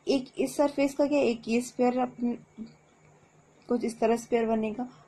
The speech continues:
और एक, एक इस sphere का, हाफ स्फीयर का ये, ये sphere बनेगा। So मतलब कि convex lens दो sphere से बन-, बना हुआ होता है, इसमें दो sphere होते हैं और जो दो sphere हैं, इनके इसका center point भी क्या होगा, ये रहेगा सी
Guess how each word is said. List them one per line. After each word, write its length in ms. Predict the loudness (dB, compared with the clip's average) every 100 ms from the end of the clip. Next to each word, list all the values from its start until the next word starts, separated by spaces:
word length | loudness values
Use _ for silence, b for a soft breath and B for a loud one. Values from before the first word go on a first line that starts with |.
| _ 0
और 100 | 2
एक, 180 | 2 0
एक 220 | 0 0 -4 -6
इस 280 | -6 -6 -10
sphere 300 | 0 0 0
का, 220 | -2 -4 -6 _ _ _ _ _ _ _ _ _ _ _
हाफ 300 | -6 -2 -2
स्फीयर 300 | -4 -4 -4
का 100 | -2
ये, 220 | -2 -2 -4 -4
ये 120 | -6
sphere 300 | -6 -16 -14
बनेगा। 420 | -12 -12 -12 -14 -16 _ _ _ _ _ _ _ _ B B B -4
So 160 | 0
मतलब 300 | 2 2 0
कि 180 | 2 0
convex 560 | 2 4 4 4 0 0
lens 320 | 0 0 -4 -20 -20 -12
दो 280 | 0 4 4
sphere 280 | 2 0 0
से 140 | 0
बन-, 280 | -2 -2 -6 -4
बना 160 | -2 0
हुआ 220 | -2 -4
होता 240 | -8 -10
है, 100 | -14 -14 b b b -4
इसमें 200 | 0 4
दो 160 | 4
sphere 260 | 4 4 4
होते 220 | 2 -4
हैं 140 | -10 B B -2
और 120 | -2
जो 120 | 0
दो 380 | -2 -2 4 4
sphere 300 | 4 2 4
हैं, 220 | 4 2 2
इनके 280 | 2 4 2
इसका 240 | 2 0
center 440 | 2 2 4 2 4
point 300 | 2 2 0
भी 120 | -4
क्या 200 | 2 4
होगा, 220 | 4 2
ये 220 | 2 2
रहेगा 320 | 2 0 -2
सी 300 | -6 -4 -4